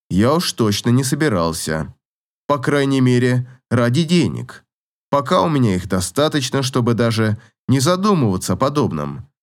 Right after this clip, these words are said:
А если он и вправду найдет что-то полезное для мага теней, то в первую очередь нужно будет постараться это выкупить,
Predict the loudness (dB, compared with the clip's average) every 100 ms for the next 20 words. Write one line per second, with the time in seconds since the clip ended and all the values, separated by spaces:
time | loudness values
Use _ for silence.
0 | _ _ _ 0 2 0 2 2 4 2
1 | 0 0 2 2 2 2 0 -2 -2 -2
2 | -2 0 2 2 0 -2 -2 0 2 0
3 | 0 -2 0 0 0 -4 -12 _ _ _
4 | _ -2 -2 0 0 0 0 0 0 0
5 | -2 -2 -4 -12 _ -4 0 2 2 0
6 | 2 0 -2 -2 -4 -2 0 0 0 -2
7 | 0 0 0 0 -2 -6 -6 -8 -12